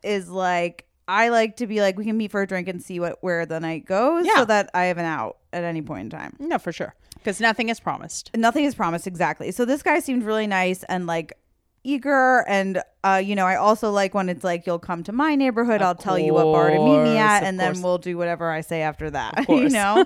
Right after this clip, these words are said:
Speaker 2: <laughs>
Speaker 1: So this guy seemed really nice. So, uh, we met at this bar that I go to, and first of all, I was so surprised 'cause he was a real glow up.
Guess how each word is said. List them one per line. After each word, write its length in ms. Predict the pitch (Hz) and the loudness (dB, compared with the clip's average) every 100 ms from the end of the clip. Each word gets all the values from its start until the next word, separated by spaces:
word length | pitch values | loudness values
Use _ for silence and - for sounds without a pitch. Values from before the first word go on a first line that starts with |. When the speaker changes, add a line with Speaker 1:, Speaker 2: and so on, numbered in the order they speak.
| - | -2
Speaker 2:
<laughs> 540 | 311 - - - 330 | -6 -6 -8 -8 -8
Speaker 1:
So 100 | - 240 | -2 0
this 180 | 240 - | 2 2
guy 160 | 233 | 0
seemed 260 | 240 214 190 | 0 -6 -4
really 320 | 190 196 269 | 0 2 2
nice. 400 | 269 190 196 208 | 2 2 0 -2
So, 480 | - 202 196 190 190 _ _ _ _ - | 2 4 4 2 -2 _ _ _ _ -2
uh, 480 | 202 196 185 180 131 - _ _ _ _ _ _ _ | 2 4 4 4 0 -6 _ _ _ _ _ _ _
we 500 | 196 185 214 208 202 | -14 -4 -2 0 0
met 300 | 202 185 185 | 0 0 2
at 120 | 233 | 0
this 180 | 277 269 | -4 -8
bar 340 | - 202 196 196 | 2 4 6 4
that 120 | 196 | 2
I 100 | 190 | 0
go 300 | 190 185 185 | 2 2 2
to, 540 | 175 214 185 185 185 - | 0 0 2 2 0 0
and 320 | 185 180 180 - _ _ - | -2 -2 -4 -12 _ _ -20
first 280 | - 311 480 | -4 -2 0
of 40 | 330 | 2
all, 60 | |
I 40 | 214 | 2
was 100 | 202 | 2
so 120 | 254 | -2
surprised 360 | 247 226 180 180 | 0 -2 -2 -2
'cause 120 | 196 | -6
he 80 | 196 | -4
was 120 | 180 | -4
a 60 | |
real 180 | 165 220 | -2 -2
glow 500 | 185 170 165 175 175 | -2 -6 -2 2 2
up. 460 | 175 165 113 - | 2 0 0 -4